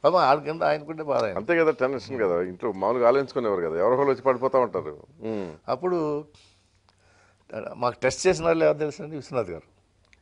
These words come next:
Speaker 2: కె విశ్వనాథ్
Speaker 1: కె
Speaker 2: గారు.
Speaker 1: విశ్వనాథ్.
Speaker 2: ఆ. ఓకే.
Speaker 1: కె విశ్వనాథ్ గారు ఒక డైలాగ్ ఇచ్చి,
Speaker 2: ఉమ్.
Speaker 1: ఉమ్, ఇది
Speaker 2: చెప్పించారు.
Speaker 1: చెప్పన్నారు.
Speaker 2: ఉమ్.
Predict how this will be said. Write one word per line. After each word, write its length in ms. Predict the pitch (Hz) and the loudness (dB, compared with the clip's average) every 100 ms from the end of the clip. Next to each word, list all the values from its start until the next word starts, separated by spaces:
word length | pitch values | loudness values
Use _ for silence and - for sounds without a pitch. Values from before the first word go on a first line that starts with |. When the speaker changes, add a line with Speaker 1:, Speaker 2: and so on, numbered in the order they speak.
| - | -2
Speaker 2:
కె 100 | 139 | -2
విశ్వనాథ్ 300 | 123 104 87 | 0 -4 0
Speaker 1:
కె 80 | 190 | 0
Speaker 2:
గారు. 100 | - | 0
Speaker 1:
విశ్వనాథ్. 440 | - - - 143 | -8 -6 -2 4
Speaker 2:
ఆ. 260 | 156 95 - - - - - - - - 131 | 6 6 0 -18 -20 -18 -16 -14 -14 -10 -4
ఓకే. 380 | 147 147 117 - 104 131 - 135 151 - - - - - - | 0 4 4 2 -4 -6 -4 -4 -4 -6 -20 -20 -20 -20 -10
Speaker 1:
కె 80 | 120 | -4
విశ్వనాథ్ 360 | 139 135 143 139 | -4 -2 -2 0
గారు 100 | 143 | 2
ఒక 60 | |
డైలాగ్ 300 | 117 123 139 | 4 6 6
ఇచ్చి, 420 | 123 - 151 110 | 2 -4 -4 -4
Speaker 2:
ఉమ్. 260 | 107 95 82 - | -6 -8 -10 -16
Speaker 1:
ఉమ్, 340 | 113 104 95 98 95 | -18 -16 -16 -18 -16
ఇది 280 | 101 90 82 | -14 -14 -16
Speaker 2:
చెప్పించారు. 1200 | 87 98 - - 127 110 - _ _ _ - 113 | -18 -20 -20 -14 -14 -14 -18 _ _ _ -6 -2
Speaker 1:
చెప్పన్నారు. 480 | 120 107 92 - 98 | -2 -2 -6 -10 -12
Speaker 2:
ఉమ్. 260 | 95 82 | -12 -12